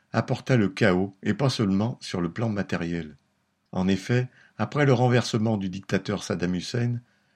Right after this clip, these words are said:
l'organisation du pays éclata suivant les clivages confessionnels,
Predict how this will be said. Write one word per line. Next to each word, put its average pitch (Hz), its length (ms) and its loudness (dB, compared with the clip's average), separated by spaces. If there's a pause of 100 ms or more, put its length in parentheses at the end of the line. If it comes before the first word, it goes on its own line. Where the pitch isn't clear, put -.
(120)
l'organisation 117 680 2
du 107 140 0
pays 101 400 2
éclata 101 480 -2
suivant 104 400 -2
les 95 160 -2
clivages 104 460 -4
confessionnels, 95 800 -2